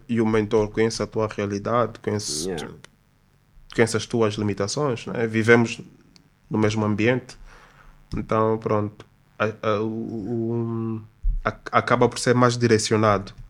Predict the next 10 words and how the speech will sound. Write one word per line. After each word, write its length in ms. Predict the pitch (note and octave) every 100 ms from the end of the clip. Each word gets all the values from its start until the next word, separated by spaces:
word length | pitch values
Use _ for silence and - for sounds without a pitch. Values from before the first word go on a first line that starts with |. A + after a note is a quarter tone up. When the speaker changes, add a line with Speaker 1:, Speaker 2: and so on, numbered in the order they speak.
| -
Speaker 2:
Uhum. 380 | F2 E2+ F2+ F#2
Speaker 1:
Ah, 60 | - - _ _
pronto, 160 | - -
olha, 100 | - - _ -
eu 140 | A#2
vou 320 | A#2 A#2+ A#2 - - - - - - -
tá 100 | -
gravar 440 | - - - -
isto 240 | - - -
aí. 320 | F#3 E3 F3+